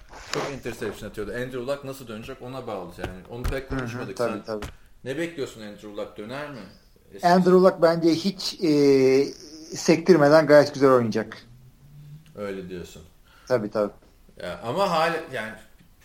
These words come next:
Speaker 1: bakalım işte ya. Andrew Luck bence hala şey seviyesine gelmemişti o en iyi sezonunda bile. Bir Aaron Rodgers seviyesinde değildi yani. Bir Tom Brady seviyesinde değildi.
Speaker 2: Ya onu
Speaker 1: Bir, bir
Speaker 2: yanlış
Speaker 1: adımı daha
Speaker 2: adamlarla
Speaker 1: kaldı.
Speaker 2: karşılaştırıyorsun. Ee,
Speaker 1: Yarım adım
Speaker 2: onu
Speaker 1: kaldı.
Speaker 2: Eli,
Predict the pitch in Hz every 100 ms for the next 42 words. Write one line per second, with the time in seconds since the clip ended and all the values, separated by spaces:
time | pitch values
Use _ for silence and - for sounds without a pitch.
0 | _ - - 180 110 - 104 113 123 131
1 | 131 135 143 139 139 143 135 139 143 135
2 | 123 - 135 131 127 117 110 135 123 123
3 | 117 95 87 - 95 92 101 90 90 92
4 | 87 87 85 85 90 85 110 110 107 101
5 | 104 - 101 98 92 101 101 90 90 85
6 | 82 82 85 - 92 87 92 87 92 90
7 | 85 95 95 104 104 82 107 131 - 147
8 | 196 165 160 175 185 202 214 151 160 165
9 | 147 208 208 - - 185 143 123 120 -
10 | 117 117 - 117 117 - 151 127 131 127
11 | 127 127 151 165 160 170 190 185 160 156
12 | 156